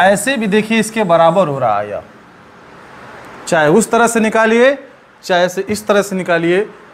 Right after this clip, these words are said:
आपका दोनों मान आएगा। लेकिन इतना बड़ा परीक्षा में नहीं करना है,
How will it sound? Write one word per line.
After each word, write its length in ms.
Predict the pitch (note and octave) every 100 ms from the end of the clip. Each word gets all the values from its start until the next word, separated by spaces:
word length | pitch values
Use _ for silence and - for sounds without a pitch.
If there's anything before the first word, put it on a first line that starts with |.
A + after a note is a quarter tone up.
| -
आपका 260 | D#3+ F3 E3
दोनों 300 | E3 G3+ A3
मान 200 | G3 F3+
आएगा। 220 | F3+ F3
लेकिन 360 | E3+ G#3 A3+
इतना 240 | A3 G#3 A3+
बड़ा 200 | G#3 G#3+
परीक्षा 380 | G#3+ F#3 F3 G3
में 100 | F#3+
नहीं 160 | F3+ G3
करना 380 | G3 F3+ F3+
है, 180 | D#3 D#3+